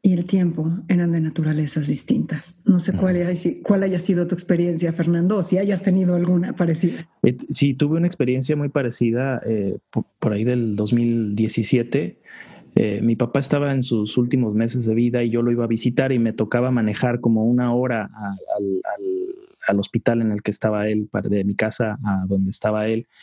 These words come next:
Speaker 2: Y en esa hora siempre me dedicaba como, como a reflexionar, ¿no? Me gustaba escuchar el Tao Te Ching en, en, en un audiolibro que tenía. Y me acuerdo que en una de las, de, de las, de las vueltas que, que, que di para ver a mi papá,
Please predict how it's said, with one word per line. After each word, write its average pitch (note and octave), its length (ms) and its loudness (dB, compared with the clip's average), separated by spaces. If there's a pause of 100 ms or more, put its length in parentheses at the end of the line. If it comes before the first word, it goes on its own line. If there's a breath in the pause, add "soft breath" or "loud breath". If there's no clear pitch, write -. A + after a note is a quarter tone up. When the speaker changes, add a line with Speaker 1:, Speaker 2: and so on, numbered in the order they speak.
(140)
Speaker 2:
Y B2+ 80 6
en C#3 80 4
esa D3+ 220 2
hora D#3 160 0
siempre D3 320 0
me C3+ 160 2
dedicaba B2+ 480 0
como, A2 340 2
como A2+ 220 2
a A#2 40 0
reflexionar, B2 720 0
¿no? D3 200 0
Me A#2+ 120 0
gustaba A#2 600 0
escuchar A2+ 400 -2
el A2+ 100 0
Tao G#2+ 160 -2
Te A2 140 0
Ching A#2 280 2
en, G#2 220 -4
en, G2+ 240 -6
en G#2 140 -4
un G#2+ 160 0
audiolibro G#2+ 720 -2
que - 120 -8
tenía. A2 420 0 (540 loud breath)
Y B2+ 100 6
me C3+ 100 4
acuerdo D3+ 360 0
que C#3+ 120 0
en A#2 260 2
una C#3 240 2
de C#3 100 2
las, B2 220 -2
de, A#2 140 2
de A#2 160 0
las, A2 280 -2
de A#2 100 2
las A2 140 0
vueltas B2+ 320 0
que, G2+ 380 -2
que, G2+ 380 -2
que G2+ 160 0
di A2+ 160 0
para G#2+ 220 -2
ver G#2+ 140 0
a A2+ 60 0
mi G#2+ 140 -2
papá, A2 420 -4